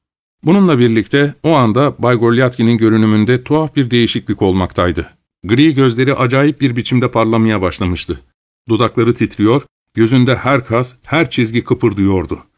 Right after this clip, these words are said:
Bütün bedeni de titremeye başlamıştı. Christian Ivanoviç'in kolunu bıraktıktan sonra Bay Golyatkin, şimdi yaptığına inanamıyormuş, daha sonra ne yapması gerektiği konusunda bir resim bekliyormuş gibi kıpırdamadan ayakta duruyordu.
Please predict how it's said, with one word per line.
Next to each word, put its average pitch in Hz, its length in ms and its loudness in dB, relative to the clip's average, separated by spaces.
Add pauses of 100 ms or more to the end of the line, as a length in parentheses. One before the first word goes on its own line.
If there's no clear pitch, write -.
(380)
Bütün 143 360 0
bedeni 135 320 2
de 139 100 0
titremeye 123 520 0
başlamıştı. 92 600 -4 (280)
Christian 135 440 0
Ivanoviç'in 131 560 0
kolunu 127 340 2
bıraktıktan 123 520 0
sonra 120 480 -2
Bay 120 160 2
Golyatkin, 123 680 0 (500)
şimdi 151 300 -2
yaptığına 131 480 2
inanamıyormuş, 117 920 2 (240)
daha 135 180 2
sonra 131 340 0
ne 110 160 2
yapması 135 400 -2
gerektiği 123 460 0
konusunda 120 520 0
bir 120 100 0
resim 123 320 2
bekliyormuş 110 580 2
gibi 113 440 -2
kıpırdamadan 123 760 0
ayakta 110 400 -2
duruyordu. 87 560 -6